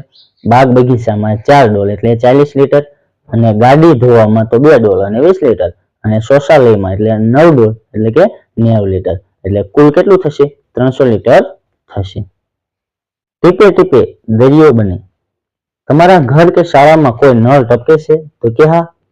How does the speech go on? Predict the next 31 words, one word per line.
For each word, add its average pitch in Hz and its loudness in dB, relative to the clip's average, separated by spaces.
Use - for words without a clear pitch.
વિચારો 165 2
કે 123 0
ટપકતા 185 -2
નળ 156 2
દ્વારા 165 2
આપણે 123 -4
કેટલું 127 -2
પાણી 175 0
બગાડીએ 139 0
છીએ? 123 -4
તો 127 -2
કે 165 2
દસ 214 2
લિટર. 107 0
ટપક-, 202 0
ટપકતા 196 0
નળની 175 2
નીચે 156 2
ટીપાને 151 2
ઝીલવા 180 2
નાની 160 2
બોટલ 160 4
મૂકો 151 -2
અને 131 -2
સમય 147 0
નોંધો. 101 -4
એક 175 -2
કલાક 196 2
પછી 180 0
તપાસો 170 0
કે 151 2